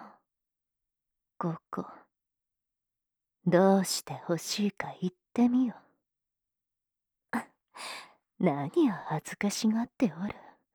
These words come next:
ここはこんなに大きくしているというのに。言わぬなら、わらわが勝手にしてしまうぞ。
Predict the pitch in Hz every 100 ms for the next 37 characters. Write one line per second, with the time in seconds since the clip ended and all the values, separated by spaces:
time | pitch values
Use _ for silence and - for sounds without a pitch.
0 | _ _ _ _ _ _ - 147 - 170
1 | 160 165 - 151 165 202 226 262 285 294
2 | 285 294 302 - - - - - 180 185
3 | 214 - - 156 170 190 170 - - -
4 | _ _ _ _ _ - - - _ _
5 | _ _ _ _ _ _ - 180 170 165
6 | 180 185 175 156 139 - - - _ _
7 | _ _ _ _ _ _ _ _ _ 165
8 | 156 156 123 - - - - 180 _ _
9 | - 220 220 - - 214 - - 208 214
10 | 202 - -